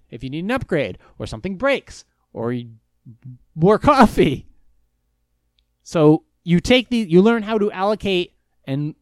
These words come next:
do, ha-, and fuck up a little bit less each time,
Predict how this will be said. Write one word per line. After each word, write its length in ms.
do, 300
ha-, 180
and 180
fuck 240
up 160
a 40
little 300
bit 120
less 320
each 300
time, 440